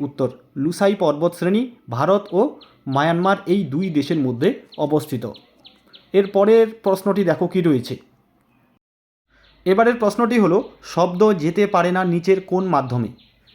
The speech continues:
হাইড্রোজেন গ্যাসে, শূন্য মাধ্যমে, জলে, ইস্পাতে। তাহলে কোন অপশনটি সঠিক হবে? শব্দ যেতে পারে না কোন মাধ্যম দিয়ে? এখানে বন্ধুরা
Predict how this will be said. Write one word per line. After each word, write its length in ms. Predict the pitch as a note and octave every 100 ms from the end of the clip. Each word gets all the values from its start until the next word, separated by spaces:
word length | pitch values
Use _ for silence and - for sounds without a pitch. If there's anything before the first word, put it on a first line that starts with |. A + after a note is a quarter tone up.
| _
হাইড্রোজেন 480 | - C#3+ E3 F3+ G3 F#3
গ্যাসে, 260 | F#3+ G3+ G#3 - -
শূন্য 300 | - F#3 G3+
মাধ্যমে, 480 | G3+ C#3+ B2 D#3+ G3 G3+ - _ - A#2+
জলে, 300 | C#3 D#3+ G3 G3 - _
ইস্পাতে। 440 | E3+ - D#3 C3+ G#2+ - _ _ _ _ -
তাহলে 160 | C#3+ D#3+ G3
কোন 120 | G#3 - D3+
অপশনটি 340 | - D3+ F#3
সঠিক 300 | - C#3 C#3
হবে? 180 | A#2+ - -
শব্দ 340 | - D3 D#3+ F#3+ F#3+ B2
যেতে 220 | D#3+ G3+
পারে 220 | F#3 E3+ F#3
না 120 | G3 G#3+ - - _ _
কোন 160 | F#3+ G#3 G3+
মাধ্যম 360 | D3 C3 B2 E3
দিয়ে? 200 | A#2 G#2 - _ _ _ _ _ _ _ -
এখানে 220 | D#3+ G3+
বন্ধুরা 300 | G3+ G#3+ A3